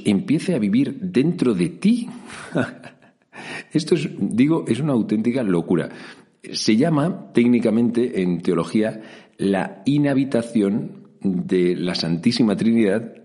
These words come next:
en el alma del creyente que vive en, en gracia, o sea, que está en gracia. El, el que Dios viva dentro de nosotros. No es una cosa rarísima, esto lo cree la Iglesia desde siempre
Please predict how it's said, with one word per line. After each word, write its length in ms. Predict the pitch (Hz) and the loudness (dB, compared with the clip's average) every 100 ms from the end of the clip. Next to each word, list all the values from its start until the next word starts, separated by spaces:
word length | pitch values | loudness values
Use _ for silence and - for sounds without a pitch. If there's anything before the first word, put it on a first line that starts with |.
| - | 0
en 180 | 120 | 2
el 160 | 123 104 | 4 2
alma 520 | 85 82 92 98 - - | 2 2 0 -2 -6 -8
del 500 | 85 - 82 85 82 | -8 -6 -4 -4 -2
creyente 560 | 87 82 87 85 127 - - - _ - | -2 -2 -2 -4 -6 -8 -20 -20 _ -2
que 120 | 98 | 0
vive 640 | 92 101 107 107 107 - | 2 2 2 -2 -6 -10
en, 380 | 95 95 85 87 85 | -6 -4 -2 -4 -6
en 140 | 85 | -6
gracia, 420 | 73 73 - - - | -6 -6 -10 -18 -20
o 40 | |
sea, 140 | - - | -20 -16
que 80 | |
está 360 | 71 - 76 - - | -14 -12 -12 -10 -8
en 120 | 80 | -6
gracia. 440 | 85 135 90 - - - - _ - _ - - | -4 -4 -6 -8 -14 -20 -20 _ -20 _ -20 -20
El, 480 | - - 101 95 95 | -8 0 0 0 0
el 220 | 101 92 | -2 -2
que 120 | - 95 | 0 0
Dios 420 | 196 160 - - | 2 0 -2 -6
viva 640 | 190 - 170 - - - - | -6 -2 -2 -2 -6 -12 -16
dentro 440 | 87 95 90 85 | -4 -2 0 0
de 100 | 80 | -2
nosotros. 560 | 80 78 76 - - - _ _ - - | -4 -8 -10 -14 -16 -18 _ _ -20 -8
No 120 | - 98 | 0 0
es 140 | 98 | 2
una 160 | 120 107 | 0 0
cosa 540 | 104 101 90 - - | 0 0 -2 -6 -12
rarísima, 880 | - 87 85 - 87 117 156 90 80 | -6 -6 -4 -2 2 2 2 0 -2
esto 340 | 73 - - 87 | -4 -8 -4 -2
lo 320 | 69 85 82 | -2 -2 0
cree 180 | 90 95 | 0 2
la 100 | 95 | 2
Iglesia 320 | 92 98 101 | 2 0 2
desde 220 | 92 92 | 2 0
siempre 440 | 87 110 104 117 | 2 2 2 -2